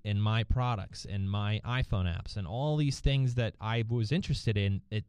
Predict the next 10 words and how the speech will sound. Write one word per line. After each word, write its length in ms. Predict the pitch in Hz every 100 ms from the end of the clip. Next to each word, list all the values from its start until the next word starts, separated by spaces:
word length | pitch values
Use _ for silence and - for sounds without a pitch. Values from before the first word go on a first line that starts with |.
| -
all 260 | 120 147
that 200 | 160 156
time 300 | - 147 139
was 160 | 123 110
making 320 | 107 117 107
all 240 | - 127 131
of 60 |
that 180 | 120 101
stuff 220 | - 95 -
better. 340 | 180 175 170